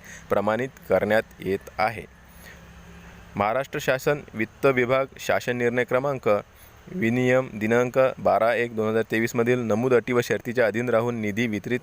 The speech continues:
करण्यात येत आहे. यापूर्वी वितरित केलेल्या निधीच्या अनुषंगाने राज्य आरोग्य सोसायटीच्या लेखा परीक्षणामध्ये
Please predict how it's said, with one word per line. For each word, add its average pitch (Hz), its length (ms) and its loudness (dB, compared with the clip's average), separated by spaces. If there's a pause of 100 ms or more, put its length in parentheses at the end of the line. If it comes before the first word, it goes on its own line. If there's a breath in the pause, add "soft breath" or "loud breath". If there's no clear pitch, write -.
करण्यात 101 320 2 (140)
येत 95 340 -4
आहे. 110 220 -4 (640 loud breath)
यापूर्वी 143 420 0
वितरित 139 300 -2
केलेल्या 131 280 2
निधीच्या 120 420 0
अनुषंगाने 127 520 0
राज्य 101 340 2
आरोग्य 117 400 0
सोसायटीच्या 117 880 0
लेखा 101 540 -2 (160)
परीक्षणामध्ये 131 1080 0